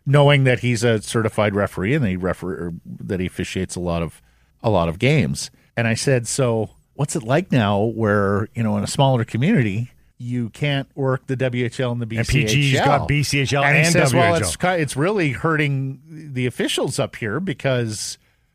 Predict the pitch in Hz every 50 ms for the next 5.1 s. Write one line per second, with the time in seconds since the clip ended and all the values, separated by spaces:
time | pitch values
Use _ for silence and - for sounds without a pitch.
0 | _ _ _ _ _ - 131 131 127 117 - - 123 127 139 175 254 - - -
1 | 127 117 - - 131 117 117 117 - 143 151 185 170 131 123 - - 151 120 110
2 | - - 147 147 151 143 135 135 131 127 123 123 131 135 127 - - 135 135 139
3 | 135 135 127 117 117 135 127 120 120 127 127 123 - 135 120 120 117 151 190 240
4 | 285 - - 160 151 - 196 220 156 151 131 156 156 147 147 131 - 170 214 180
5 | 117